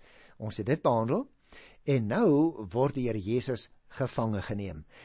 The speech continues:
Ek gaan dadelik begin by Johannes hoofstuk agtien vers een. Nadat Jesus dit gesê het, dit is nou die gebed wat hy uitgespreek het, het hy met sy disippels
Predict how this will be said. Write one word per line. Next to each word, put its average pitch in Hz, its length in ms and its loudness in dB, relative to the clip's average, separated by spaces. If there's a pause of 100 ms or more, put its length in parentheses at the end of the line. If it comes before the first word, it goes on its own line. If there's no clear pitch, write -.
(140)
Ek 143 160 0
gaan 143 140 0
dadelik 139 400 2
begin 120 360 -4
by 104 80 -4
Johannes 101 580 -6 (480)
hoofstuk 185 400 2
agtien 104 480 -4 (380)
vers - 500 -2
een. 76 300 -8 (760)
Nadat 160 460 4
Jesus 160 320 6
dit 120 160 -2
gesê 123 400 0
het, - 300 -4
dit 113 180 -4
is 139 140 -4
nou 113 160 -2
die 101 120 -4
gebed 107 340 -2
wat 123 120 -2
hy 120 60 0
uitgespreek 101 600 -6
het, - 180 -12 (520)
het 160 180 6
hy 220 120 8
met 202 180 6
sy 151 100 4
disippels 135 640 2